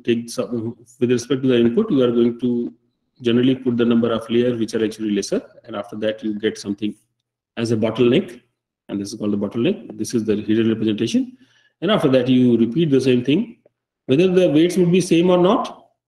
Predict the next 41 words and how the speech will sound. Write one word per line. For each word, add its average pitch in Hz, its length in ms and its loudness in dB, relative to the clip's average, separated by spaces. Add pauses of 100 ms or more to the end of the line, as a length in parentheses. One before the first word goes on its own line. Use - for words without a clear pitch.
(100)
no, 117 120 -6 (220)
weight 117 160 -12
not 123 180 -12
be 139 120 -6
same. 104 220 -16 (540)
In, 107 280 -6
weights 107 320 -4
of 117 140 -6
encoder 107 420 -4
and 113 100 -2
decoder 110 340 -4
would 104 160 -4
be, 185 320 -2 (1800)
and 110 140 -4
different, 110 400 -10
decoder 107 440 -4
are 202 200 -4 (400)
going 107 100 -6
to 113 80 -2
be 135 100 0
different. 104 380 -10
So - 80 -10
this 151 220 0
kind 156 240 2
of 147 100 -2
structure - 340 -6
people - 360 -8
talk - 240 -6
about, 120 340 -2 (540)
that 120 180 -6
whatever 127 300 0
you 123 160 2
are 120 100 0
going 113 200 0
to 110 100 -6
get, 160 240 -4
you 117 100 -4
are 113 40 -4
going 107 240 -4
to 104 100 -6
get 143 240 -4